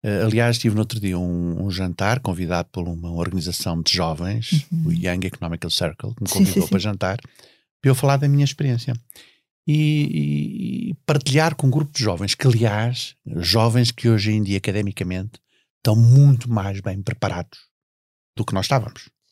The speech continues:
Speaker 2: Sim.
Speaker 1: Ah, todos têm pós-graduações,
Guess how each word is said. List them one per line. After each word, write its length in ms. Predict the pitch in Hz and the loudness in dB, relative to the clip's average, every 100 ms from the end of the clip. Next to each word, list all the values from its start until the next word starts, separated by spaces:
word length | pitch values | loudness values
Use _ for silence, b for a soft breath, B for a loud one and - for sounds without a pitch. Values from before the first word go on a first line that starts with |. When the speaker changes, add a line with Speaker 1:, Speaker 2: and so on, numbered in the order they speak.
| - | -10
Speaker 2:
Sim. 120 | 175 - _ _ _ - | -10 -10 _ _ _ -8
Speaker 1:
Ah, 640 | 87 82 78 76 76 76 - | -6 -4 -4 -6 -8 -10 -8
todos 300 | 95 87 - | -4 -2 -4
têm 420 | 87 85 82 80 | -4 -4 -4 -8
pós-graduações, 1300 | 78 - 76 87 85 - - 123 147 120 87 80 73 | -8 -10 -8 -10 -10 -8 0 2 4 4 2 -6 -12